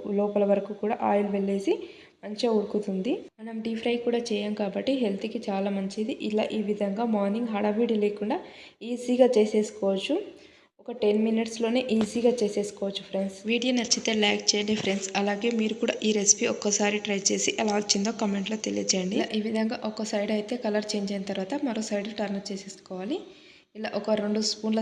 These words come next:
సహాయంతో ఇలా ఈ విధంగా ఈజీగా టర్న్ చేసేసుకోవచ్చు.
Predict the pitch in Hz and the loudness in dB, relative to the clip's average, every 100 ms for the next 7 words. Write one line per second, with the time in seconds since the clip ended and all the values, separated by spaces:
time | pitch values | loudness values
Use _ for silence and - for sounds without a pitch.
0 | 214 208 202 202 196 196 311 392 - 214 | 0 -2 -2 -2 -2 -4 -4 -4 -2 0
1 | - 208 202 202 202 214 294 233 220 202 | 2 2 0 0 -2 0 0 0 -2 -2
2 | 214 226 220 202 196 202 190 196 185 - | -4 -4 -4 -4 -4 -6 -6 -6 -10 -8
3 | 190 185 - | -6 -4 -4